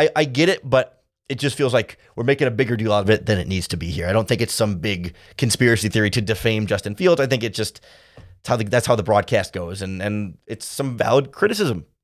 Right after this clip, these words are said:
of Justin Fields, and he, he deserves that. And, you know, Bagent does too. And that's,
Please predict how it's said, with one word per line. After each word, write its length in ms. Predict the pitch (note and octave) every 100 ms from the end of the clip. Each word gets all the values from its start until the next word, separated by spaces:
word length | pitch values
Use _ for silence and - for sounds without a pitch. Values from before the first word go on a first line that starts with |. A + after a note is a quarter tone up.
| _ _ -
of 120 | G#2
Justin 280 | G#2+ - F#2
Fields, 240 | G2 -
and 80 | -
he, 220 | F2+ F2 -
he 120 | G#2
deserves 500 | C#3 G3 B3+ F3+ - -
that. 180 | G2+ -
And, 240 | G#2+ G2
you 80 | G2+
know, 100 | B2
Bagent 360 | D3 C#3 D3 D#3
does 180 | D3+ D3+
too. 240 | F3+ E2+
And 140 | G#2 B2
that's, 320 | B2+ -